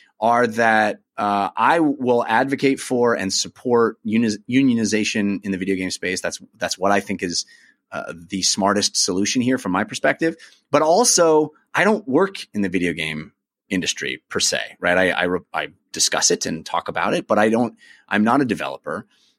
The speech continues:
And I think it's their, their place to do this or not. And I will support it in any way I can. But, you know, if, i-, if these practices are,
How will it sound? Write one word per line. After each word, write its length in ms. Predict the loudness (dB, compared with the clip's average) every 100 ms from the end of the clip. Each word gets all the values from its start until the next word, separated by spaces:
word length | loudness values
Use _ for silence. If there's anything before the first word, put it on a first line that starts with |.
| -4
And 100 | 0
I 80 | 0
think 360 | 0 -4 -2 -2
it's 200 | 0 -2
their, 640 | -2 0 2 4 2 -2 _ _ _ _ _ _ _ _ -20 _
their 600 | -20 -20 -4 0 4 2
place 640 | 0 2 2 2 -2 -4 _ -6
to 680 | -2 0 2 0 -2 -6 -8
do 240 | 0 2
this 220 | 2 2
or 160 | 0 2
not. 320 | 0 -2 -10 -4
And 340 | -2 0 -2 -8 -20 _ -2
I 140 | 0
will 340 | 2 0 0 -4
support 320 | -4 0 2
it 60 |
in 80 | 2
any 160 | 2 4
way 200 | 4 2
I 120 | 0
can. 400 | -4 -4 -2 -2
But, 320 | 0 0 0 _ _ _ _ _ -2
you 80 | 0
know, 140 | 2
if, 400 | 2 0 -2 -12 _ _ _ _ _ _ -14
i-, 80 | -12 -12 -4
if 180 | -4 -2
these 180 | -2 0
practices 580 | 2 2 0 0 0
are, 520 | 0 2 2 2 0